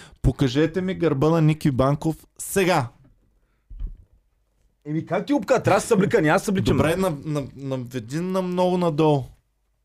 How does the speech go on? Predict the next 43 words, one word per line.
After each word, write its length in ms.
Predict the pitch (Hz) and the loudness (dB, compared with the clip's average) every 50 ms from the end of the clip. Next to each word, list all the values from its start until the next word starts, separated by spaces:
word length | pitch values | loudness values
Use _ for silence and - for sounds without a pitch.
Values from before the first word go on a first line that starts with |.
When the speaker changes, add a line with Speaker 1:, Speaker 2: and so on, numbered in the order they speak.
| _ _ _ _ | _ _ _ _
Speaker 2:
Еми, 100 | 160 160 160 156 160 | -20 -20 -20 -16 -12
ето 180 | 190 190 - - | -12 -12 -12 -14
това 160 | - - 143 139 | -18 -14 -14 -12
е. 160 | 139 123 110 - _ _ _ _ _ _ - | -12 -14 -16 -20 _ _ _ _ _ _ -6
Speaker 1:
Космат 560 | - - 240 254 - 208 262 277 294 277 - 240 | -2 0 0 0 0 0 2 2 2 2 2 2
гръб 260 | - - - 160 156 139 | 2 2 4 4 4 4
има! 300 | 180 165 151 226 - - 143 | 4 4 4 4 4 4 4
Speaker 2:
<laughs> 220 | 156 151 131 151 - 117 120 - - - - _ _ - - 285 220 190 160 160 196 151 143 | 4 4 2 2 0 -2 -4 -6 -10 -20 -20 _ _ -2 0 2 2 2 0 0 0 0 2
Speaker 1:
Дори 300 | 202 190 247 269 202 - | 2 2 2 0 0 2
толкова 440 | 247 254 262 247 254 262 269 262 247 | 2 2 2 2 0 2 2 2 2
на, 100 | 240 226 214 220 214 | 0 -2 -4 -4 -6
на, 180 | 202 202 202 202 | -4 -2 -2 -2
на 280 | 202 196 185 185 196 190 | -4 -4 -6 -6 -6 -4
високо 380 | 175 180 - - 202 202 185 | -4 -4 0 2 2 2 2
се 140 | - - 190 | 2 0 0
Speaker 2:
Да. 60 | 160 - | 2 4
Speaker 1:
показаха 440 | 196 190 180 170 165 165 151 151 156 | 4 6 6 4 4 2 2 0 0
Speaker 2:
Добре, 80 | 139 | 0
Speaker 1:
космите. 300 | - 131 131 147 151 143 120 | 2 4 4 6 6 4 4
Speaker 2:
а, 460 | 120 117 110 110 107 104 104 104 110 | 4 6 6 6 6 6 6 4 4
който, 320 | - - 139 135 135 131 123 - - | 2 2 0 0 0 -4 -12 -10 -8
а, 80 | - | -6
който 360 | 104 - 113 113 117 - 117 107 | -4 -2 -2 -2 -2 -4 -6 -4
зарежда 360 | 101 107 101 107 101 92 82 | -2 0 0 0 0 -2 -4
телефона 320 | 95 90 85 - 117 131 | -6 -6 -4 -4 -2 -2
ми 80 | 139 123 | -2 0
прави 120 | 131 135 156 | 0 2 2
Speaker 1:
Няма 140 | 175 208 220 | 4 4 4
Speaker 2:
пет 80 | 240 | 4
Speaker 1:
лошо, 280 | 269 226 196 - - 147 | 4 2 2 2 2 2
аз 240 | 143 139 147 139 - | 4 4 2 2 0
имам 220 | 147 156 156 135 123 | -2 0 0 0 -2
космат 240 | - - - 123 | -4 -2 0 2
Speaker 2:
пет 120 | 113 107 110 | 4 4 4
минути 160 | - 107 110 | 2 2 2
Speaker 1:
гръб, 120 | 104 104 | 2 2
не 160 | 110 104 101 107 | 0 0 -2 -2
се 100 | 110 101 | 0 0
Speaker 2:
масаж, 140 | 90 - | -2 -2
пет 80 | - - | -2 -4
Speaker 1:
притеснявай. 260 | 98 90 - 101 90 | -4 -4 -4 -6 -6
Speaker 2:
минути 140 | 90 85 87 | -6 -4 -4
масаж. 500 | 87 82 82 - 62 - 90 - - | -6 -6 -8 -10 -10 -12 -12 -14 -20